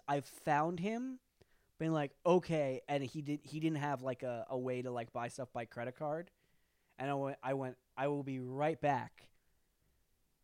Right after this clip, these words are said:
and I went to go get, like, cash or something, and I, one of the years I came back to Artist Alley, and I couldn't find his table.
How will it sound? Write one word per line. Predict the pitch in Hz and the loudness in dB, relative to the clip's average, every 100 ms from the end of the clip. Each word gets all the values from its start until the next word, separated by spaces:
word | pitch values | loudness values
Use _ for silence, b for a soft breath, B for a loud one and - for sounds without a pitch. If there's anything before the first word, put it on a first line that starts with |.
| _ _ _ 151 | _ _ _ 0
and | 139 | 2
I | 139 | 2
went | 139 143 135 - | 0 -2 -4 -8
to | 147 | -4
go | 143 139 | -2 -2
get, | 127 139 | -4 -6
like, | 131 127 | -6 -6
cash | - 175 190 - | 2 4 4 2
or | 151 | -4
something, | - 143 131 127 123 - _ _ _ _ _ _ _ 160 | -2 -4 -4 -8 -8 -16 _ _ _ _ _ _ _ -4
and | 147 | 0
I, | 143 147 131 _ | -2 -4 -14 _
one | 143 135 165 214 | -16 -2 0 0
of | |
the | 220 | -2
years | 220 208 214 208 | -2 -2 -2 -6
I | 143 | -12
came | 147 147 | -10 -8
back | 135 147 - | -4 -6 -6
to | |
Artist | 151 151 147 147 | -6 -4 -4 -4
Alley, | 143 151 160 156 _ _ _ _ _ _ _ _ _ _ _ _ _ _ _ _ _ _ _ _ _ - | -2 -4 -6 -10 _ _ _ _ _ _ _ _ _ _ _ _ _ _ _ _ _ _ _ _ _ -4
and | 143 | -2
I | |
couldn't | 139 156 147 | -2 0 0
find | 139 156 143 | -2 -2 -4
his | 127 | -4
table. | - 143 147 185 | -2 -2 0 -4